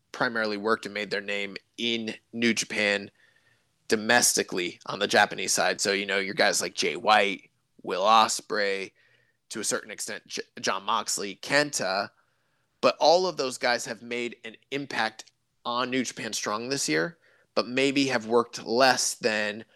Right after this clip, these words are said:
your remaining, you know, guys that are from New Japan of America who are primarily just working there and maybe in the indies, not so much in Japan. So you got that, that would, uh, delineate between your guys like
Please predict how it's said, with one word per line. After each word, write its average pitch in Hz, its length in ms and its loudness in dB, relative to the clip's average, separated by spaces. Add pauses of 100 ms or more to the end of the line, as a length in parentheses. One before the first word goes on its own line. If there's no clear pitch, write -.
(920)
your 127 180 2
remaining, 117 640 0 (260)
you 117 120 -2
know, 92 340 0 (840)
guys 127 380 6
that 120 140 -2
are 107 80 -4
from 127 600 -4
New 123 140 -8
Japan 113 320 -10
of 101 60 -12
America 104 460 -4
who 110 320 -8
are 107 160 2 (100)
primarily 127 720 2
just 101 200 -12
working 107 380 -6
there 117 420 2
and 110 160 -10
maybe 104 520 -8 (100)
in 117 140 -12
the 95 160 -12
indies, 104 400 -4
not 110 280 0
so 113 160 -2
much 104 440 -2
in 107 120 -8
Japan. 107 360 -4
So 104 100 -2
you 104 60 -6
got 104 180 2 (400)
that, 120 240 6
that 131 180 4
would, 127 220 -4 (320)
uh, 107 180 0
delineate 113 600 -6
between 101 600 -12
your 113 120 -4
guys 101 280 0 (100)
like 90 120 -8